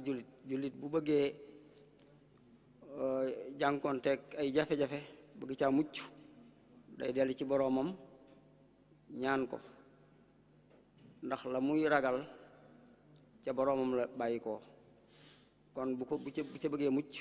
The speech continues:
na ko ñaan y-, moom ma koy, moom ma ko yortali ku ko teg mu, mu teggil ko bu fekkee teg na ko ko, wala mu bañ ko koo teg bu fekkee tegagu ko ko. Bu fekkee lu mu yaakaar la di ko bëgg itam di ko sàkku, ci loxoy sunu Boroom la nekk.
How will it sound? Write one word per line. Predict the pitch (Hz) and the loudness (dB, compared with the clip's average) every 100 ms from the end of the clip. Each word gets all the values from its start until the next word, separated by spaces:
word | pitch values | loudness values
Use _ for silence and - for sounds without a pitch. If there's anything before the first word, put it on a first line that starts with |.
| - - - - - - - - - | -14 -20 -20 -20 -20 -20 -20 -20 -12
na | 120 127 | -8 -6
ko | 131 | -2
ñaan | 127 127 123 | 0 0 2
y-, | 131 - | 0 -2
moom | 127 123 | -2 -2
ma | 127 | -2
koy, | 139 143 | 0 -2
moom | 131 131 131 | 0 0 0
ma | |
ko | 135 151 147 | -2 -2 -2
yortali | 147 143 139 127 | 0 -2 0 -6
ku | 127 | -6
ko | - | -6
teg | 120 135 | -4 -4
mu, | 123 123 131 - - - 143 127 | -4 -4 -4 -8 -16 -20 -16 -12
mu | 123 - | -10 -2
teggil | 147 131 135 123 | -2 0 -4 -4
ko | 127 123 | -4 -4
bu | |
fekkee | 123 143 127 | -2 -2 -2
teg | 117 131 | -2 0
na | 123 | -2
ko | 120 | -2
ko, | 123 151 - - - - - - | -4 -4 -10 -20 -20 -20 -20 -10
wala | 120 117 | -2 0
mu | 120 | 2
bañ | 139 | 0
ko | 131 | 0
koo | 110 123 | 0 -2
teg | 123 143 | -2 -6
bu | 120 | -4
fekkee | 135 123 120 | -6 -4 -2
tegagu | 139 139 127 | -2 -2 -2
ko | 123 110 | -6 -6
ko. | 113 - - - - - - - - _ - - - | -10 -12 -20 -20 -20 -20 -20 -20 -20 _ -20 -20 -20
Bu | 131 | -10
fekkee | 135 156 151 | -4 0 0
lu | 147 | 2
mu | 147 | 4
yaakaar | 147 143 135 | 4 4 0
la | 131 | 0
di | 127 135 | -2 -4
ko | 151 | -2
bëgg | 143 135 | -2 0
itam | 135 127 | 0 0
di | 127 | -2
ko | |
sàkku, | 131 139 123 139 151 | -2 -2 -2 -8 -6
ci | 131 | -6
loxoy | 135 143 | -2 -4
sunu | - 127 | -4 -6
Boroom | 117 127 | -4 -2
la | 143 | 0
nekk. | 123 117 | -2 -4